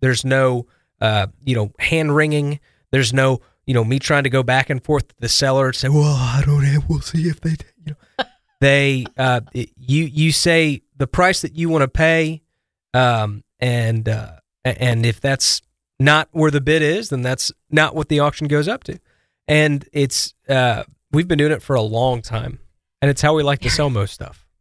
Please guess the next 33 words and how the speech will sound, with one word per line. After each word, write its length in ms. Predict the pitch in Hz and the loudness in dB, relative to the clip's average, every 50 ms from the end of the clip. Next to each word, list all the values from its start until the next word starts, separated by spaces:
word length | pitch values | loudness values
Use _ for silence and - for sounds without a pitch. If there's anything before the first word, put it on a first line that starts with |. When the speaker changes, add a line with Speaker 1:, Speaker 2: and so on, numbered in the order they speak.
| _ _ _ | _ _ _
Speaker 2:
<laughs> 280 | _ _ _ _ _ | _ _ _ _ _
Yeah, 220 | - 233 196 147 - _ _ _ _ _ _ _ _ _ | 2 2 2 2 0 _ _ _ _ _ _ _ _ _
it 140 | 208 208 190 | -2 -2 0
is. 380 | 185 160 143 135 - _ _ _ _ _ | -2 -2 -4 -8 -14 _ _ _ _ _
It 120 | - 190 180 | -8 -6 -4
is. 220 | 190 190 190 165 | -4 -4 -4 -4
In 140 | 170 208 196 | -6 -8 -8
fact, 600 | 156 - 247 262 277 - 247 214 214 - _ _ _ _ _ _ _ _ _ _ _ _ _ | -2 0 0 2 2 2 0 0 0 -4 _ _ _ _ _ _ _ _ _ _ _ _ _
I 160 | - 202 233 240 - 226 254 | 2 2 2 2 2 0 0
oftentimes, 800 | 254 - 269 262 240 254 269 247 233 220 196 180 175 156 _ | 0 -4 -10 -10 -8 -4 -4 -2 -2 -2 -4 -4 -6 -12 _
when 100 | - 185 | -4 -2
I 100 | 185 190 | -2 -2
get 180 | 190 214 208 - | -2 -4 -10 -4
tired 300 | 202 185 185 185 196 190 | -2 0 0 0 -2 -4
of 100 | 180 180 | -8 -12
a 40 | 170 | -8
room 240 | 160 185 185 196 202 | -6 -4 -4 -4 -6
in 80 | 190 185 | -4 -4
my 120 | 180 180 | -4 -2
house, 340 | 190 190 190 196 202 - _ | -2 -2 -2 -2 -6 -10 _
we'll 140 | - 185 180 | -8 -8 -8
sell 340 | - - - 175 160 143 135 | -8 -6 -4 -4 -4 -6 -8
it. 180 | 127 _ _ _ _ _ _ _ _ _ _ _ _ _ _ _ _ _ _ _ _ - | -16 _ _ _ _ _ _ _ _ _ _ _ _ _ _ _ _ _ _ _ _ -10
So 60 | 165 | -6
there 120 | 156 170 175 | -4 -2 -2
you 120 | 175 175 | -2 -2
go. 160 | 165 165 143 135 | -2 -4 -4 -4
It 240 | 165 180 175 - | -6 -8 -8 -6
moves 340 | 208 208 220 240 220 185 - | -4 -2 -2 -2 -4 -6 -8
on 240 | 233 220 220 220 214 | -6 -4 -4 -6 -6
to 100 | - - | -10 -20
the 80 | _ 170 | _ -12
very, 460 | 160 185 196 196 202 202 202 202 | -8 -4 -4 -2 -2 -2 -4 -6